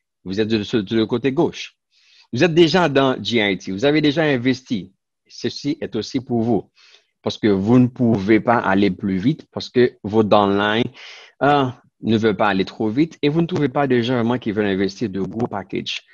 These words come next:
Je vous donne le secret aujourd'hui. Vous pouvez aller à l'autre niveau avec ça. Et ce sera la même chose pour les deux cas,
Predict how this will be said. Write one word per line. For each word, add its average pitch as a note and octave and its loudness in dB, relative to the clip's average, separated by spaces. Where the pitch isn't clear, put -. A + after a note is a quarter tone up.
Je - -2
vous C3 0
donne C3+ 4
le A2+ 4
secret A2 -4
aujourd'hui. G2+ -2
Vous A2+ 2
pouvez C3+ 4
aller A2 2
à G#2+ -2
l'autre B2+ 2
niveau G2+ 0
avec F#2 -2
ça. - -8
Et - -4
ce A#2 -2
sera A2 0
la F#2+ 6
même A2 2
chose A2+ -2
pour - -4
les F#2+ 0
deux F#2 -2
cas, E2 -8